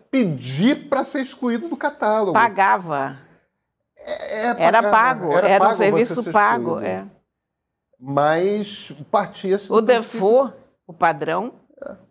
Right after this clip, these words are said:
Speaker 2: era a exposição.
Speaker 1: E olha, nenhum de nós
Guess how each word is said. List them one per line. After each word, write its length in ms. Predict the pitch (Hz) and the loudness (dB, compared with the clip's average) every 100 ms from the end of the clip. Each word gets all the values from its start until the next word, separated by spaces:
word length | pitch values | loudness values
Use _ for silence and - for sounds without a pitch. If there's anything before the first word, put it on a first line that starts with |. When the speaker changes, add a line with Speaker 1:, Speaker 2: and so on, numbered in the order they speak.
| _ - | _ -2
Speaker 2:
era 440 | 220 226 262 262 | 0 2 0 -4
a 100 | 233 | -6
exposição. 640 | 247 - 233 240 - 202 208 - _ | -6 -6 -6 -6 -10 -12 -12 -20 _
Speaker 1:
E 120 | 143 165 | _ 0
olha, 360 | 196 170 - - - | 0 0 -4 -8 -10
nenhum 1000 | 160 170 175 185 175 170 180 214 254 233 | -6 -2 -2 -2 -2 -2 0 0 -2 -4
de 180 | 190 202 | -6 -6
nós 960 | 165 147 143 147 160 175 - - - | -6 -4 -2 -2 -2 -8 -14 -20 -20